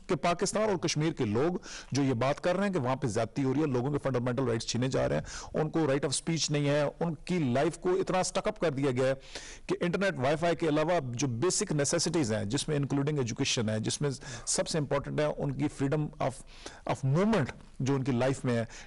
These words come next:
یا جو ان کے جو basic rights ہیں for their religion, rituals یا whatever، وہ تمام ہم سلب کر دیے گئے ہیں۔ اور اس چیز کو صرف اور صرف international کمیونٹی جا کے چیک کرے، جا کے دیکھے۔ اور اگر یہ پتہ چلتا ہے کہ وہاں پہ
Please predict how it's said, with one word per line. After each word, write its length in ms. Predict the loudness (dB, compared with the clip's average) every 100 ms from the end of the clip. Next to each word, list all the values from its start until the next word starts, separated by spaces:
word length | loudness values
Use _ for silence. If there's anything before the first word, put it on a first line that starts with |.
| 0
یا 120 | 0
جو 140 | 2
ان 140 | 0 0
کے 80 |
جو 100 | 0
basic 300 | 0 0 0
rights 260 | 0 0 0
ہیں 60 | 0 0
for 100 | 0
their 200 | 0 2
religion, 340 | 2 2 0 -2
rituals 400 | -2 0 0 0
یا 100 | 0
whatever، 400 | 0 0 0 -2 -4 -10 -14 -12 -4
وہ 60 | -4
تمام 320 | 0 2 2
ہم 60 | 2
سلب 720 | -2 -2 -2 0 0 0 0
کر 160 | 0 0
دیے 220 | 0 0
گئے 80 | 0
ہیں۔ 220 | -2 -6 -12 -14 -2
اور 140 | 0
اس 320 | 2 2 0 2
چیز 220 | 0 0
کو 140 | 0
صرف 240 | 0 0 0
اور 80 | 0
صرف 220 | 0 0 -2
international 440 | -2 0 0 -2
کمیونٹی 440 | 0 0 0 0
جا 200 | 0 0
کے 140 | -2 -2
چیک 340 | -2 -2 0
کرے، 180 | 0 0
جا 160 | 0 -2
کے 160 | -2
دیکھے۔ 360 | -2 -2 0 -2 -2 -10 0
اور 140 | 2
اگر 160 | 2 2
یہ 100 | 2
پتہ 220 | 0 0
چلتا 320 | 0 2 2
ہے 60 | 2
کہ 100 | 2
وہاں 160 | 2
پہ 80 | 2